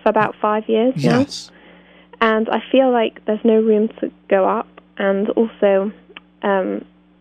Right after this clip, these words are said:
Speaker 1: I'm just getting a bit fed up. Like, some things I love about it, and there's also some things that I really feel like I'd like a change.
Speaker 2: Yes.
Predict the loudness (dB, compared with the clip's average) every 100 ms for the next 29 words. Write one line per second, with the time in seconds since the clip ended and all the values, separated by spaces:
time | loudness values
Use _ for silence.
0 | _ -6 -2 0 0 0 -2 -2 0 0
1 | 0 0 0 0 -2 -2 -4 -4 0 0
2 | 2 2 2 2 0 0 -2 -2 -2 -2
3 | -2 -2 -4 -4 -8 -4 0 0 -2 -4
4 | -2 -2 -2 -2 -2 -4 -2 0 0 0
5 | -2 0 -2 -4 -4 -2 -4 -4 -2 0
6 | -4 -6 -10 -4 -4 -4 -10 -16